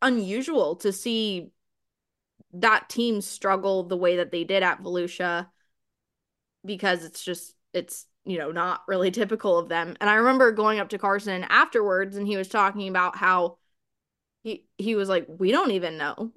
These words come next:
Like, we don't know why we're bad." They tried a bunch of stuff. Nothing worked. They did have to take a provisional one night, I believe.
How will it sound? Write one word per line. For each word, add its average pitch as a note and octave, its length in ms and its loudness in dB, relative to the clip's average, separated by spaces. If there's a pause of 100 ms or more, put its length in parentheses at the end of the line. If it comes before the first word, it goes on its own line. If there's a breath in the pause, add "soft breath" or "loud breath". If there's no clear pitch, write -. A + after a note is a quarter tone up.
(100)
Like, G3 240 0 (100)
we G3 200 -2
don't B3 180 2
know A3+ 100 2
why B3+ 180 2
we're F3 160 0
bad." D#3 360 -2 (640)
They F#3+ 180 -2
tried F#3 280 0
a F#3 40 2
bunch F#3 240 -4
of F#3 80 -6
stuff. C#4+ 520 2 (420)
Nothing F3 600 -8
worked. G3 560 2 (720)
They G3 140 4
did A3+ 180 6
have B3+ 160 4
to A#3 60 -12
take A#3 200 0
a A3 40 -12
provisional G3+ 800 -2
one F#3+ 520 -2
night, F3+ 240 0
I E3+ 160 0
believe. E3 540 -2